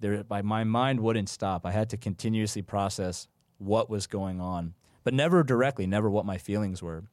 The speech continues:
So there was a lot of irritation. I could turn it on. I could, you know, put the mask on. I heard you guys talking about the mask.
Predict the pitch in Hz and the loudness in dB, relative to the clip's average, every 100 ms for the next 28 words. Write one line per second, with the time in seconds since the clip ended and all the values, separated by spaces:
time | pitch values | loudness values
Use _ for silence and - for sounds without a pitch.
0 | - - - - 135 147 160 143 127 127 | -20 -20 -20 -2 4 6 6 4 4 4
1 | 113 107 95 - 95 101 123 131 139 _ | 4 2 -2 -2 -4 -2 -4 -6 -8 _
2 | _ _ - - 104 143 202 170 165 175 | _ _ -20 -6 -2 0 0 0 2 4
3 | 156 180 110 107 123 110 101 _ _ _ | 4 2 2 2 0 0 -4 _ _ _
4 | _ 120 104 85 143 147 113 104 120 131 | _ -4 -2 -2 -4 -4 -4 -2 -4 -4
5 | 104 92 95 110 104 101 101 - 107 110 | -6 -4 0 0 0 0 0 0 -2 0
6 | 98 95 - 92 104 98 - | -2 -2 -2 -2 0 -2 -6